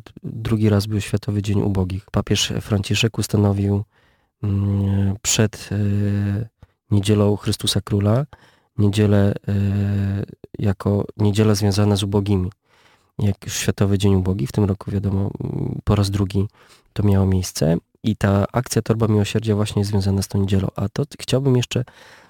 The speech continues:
mm, nawiązać do tego, co pani redaktor powiedziała wcześniej, odnośnie, że, e, coraz bardziej wychodzimy od tego, e, t-, od takiej wygody do,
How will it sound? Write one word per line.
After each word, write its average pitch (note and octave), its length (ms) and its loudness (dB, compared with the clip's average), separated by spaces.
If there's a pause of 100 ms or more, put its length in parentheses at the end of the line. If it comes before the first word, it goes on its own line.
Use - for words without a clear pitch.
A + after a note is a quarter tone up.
(160)
mm, G2 680 2 (220)
nawiązać B2 460 4
do B2+ 60 0
tego, B2+ 220 0
co A#2+ 100 -2
pani A2+ 200 2
redaktor A2 360 -2
powiedziała G#2+ 260 2
wcześniej, D3 480 0 (500)
odnośnie, A2+ 600 2
że, A2 320 2 (260)
e, G2 80 -4
coraz G#2 260 0
bardziej B2 340 2
wychodzimy A2 480 2
od - 140 -4
tego, A2 520 0 (600)
e, - 120 -4 (480)
t-, - 100 -8
od - 140 -6
takiej A2+ 300 0
wygody A2+ 640 2 (200)
do, A#2 440 0